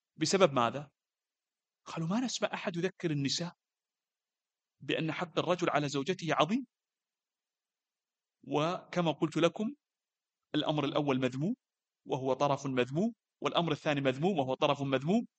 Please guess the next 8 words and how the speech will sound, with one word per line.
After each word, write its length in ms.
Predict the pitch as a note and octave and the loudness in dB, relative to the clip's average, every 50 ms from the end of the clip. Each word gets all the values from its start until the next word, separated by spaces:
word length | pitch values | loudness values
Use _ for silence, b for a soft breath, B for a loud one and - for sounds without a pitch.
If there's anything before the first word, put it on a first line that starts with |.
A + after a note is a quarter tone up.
| b b b b b b | b b b b b b
وخير 340 | - - - F3+ F3 D#3+ D3 | -6 -2 2 2 4 4 2
الأمور 580 | C#3+ - D#3+ D3 D#3 F#3+ A3 B3 C#4+ D4+ C#4 - _ - | 0 -2 -2 0 2 4 4 4 4 4 0 -6 _ 0
الوسط. 580 | - D#3+ C#3+ - - - - - - - - _ _ _ _ _ _ _ b b b b b b b | 2 4 4 4 2 2 -4 -8 -12 -16 -20 _ _ _ _ _ _ _ b b b b b b b
لكن 480 | A#3+ C#4+ B3+ - - A#3 D4 F4+ E4+ _ _ _ _ _ _ _ _ _ _ _ _ _ _ _ _ _ _ _ - | 4 4 4 4 2 -2 -4 -4 -6 _ _ _ _ _ _ _ _ _ _ _ _ _ _ _ _ _ _ _ -4
في 120 | - F3 | -4 -2
هذا 180 | D3+ G3 A3 A3 | 0 0 -2 -2
الحديث 420 | F3 - - B2 A#2+ A#2 A#2 - - - _ _ _ _ _ _ _ _ - | -2 -2 -4 -4 -4 -4 -6 -8 -12 -20 _ _ _ _ _ _ _ _ 2
تنبيه 600 | - F3 E3+ D#3 D#3+ D3+ B2+ B2 - - - _ | 4 4 4 4 2 2 0 0 -4 -12 -18 _